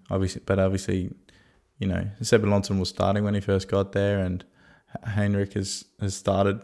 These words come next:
a lot of games. Um, and he's still very young. Joe was starting last season, you know. It's, it's only, it's not been that many games, so, uh, it's,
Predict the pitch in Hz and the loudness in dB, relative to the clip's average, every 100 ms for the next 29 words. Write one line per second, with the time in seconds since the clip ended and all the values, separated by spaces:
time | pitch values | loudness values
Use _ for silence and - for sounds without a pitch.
0 | - - 95 98 98 95 95 104 - - | -8 -2 2 2 2 0 0 -2 -6 -18
1 | _ - - - - - 95 95 95 - | _ -20 -20 -20 -16 -2 0 2 0 -2
2 | 95 104 - 92 87 87 95 92 92 98 | 0 0 2 -2 0 0 0 -2 -4 -6
3 | - - - _ - - 98 104 98 - | -12 -20 -20 _ -6 2 4 4 0 4
4 | 98 98 101 98 95 - 98 98 101 107 | 4 4 2 2 0 2 2 2 0 0
5 | 101 95 101 - _ _ - - 107 - | 0 0 -2 -8 _ _ -8 -6 -6 -8
6 | - 123 - 139 113 98 98 - - - | -8 -6 2 4 4 4 2 -4 -10 -8
7 | 107 - - - 117 95 101 101 101 95 | -8 -8 -12 -4 -2 2 2 4 2 0
8 | 92 98 92 95 - 95 92 98 - _ | 0 0 0 -2 -4 -2 -2 -4 -14 _
9 | - _ _ - 95 - 95 - | -20 _ _ -6 -4 -2 -4 -8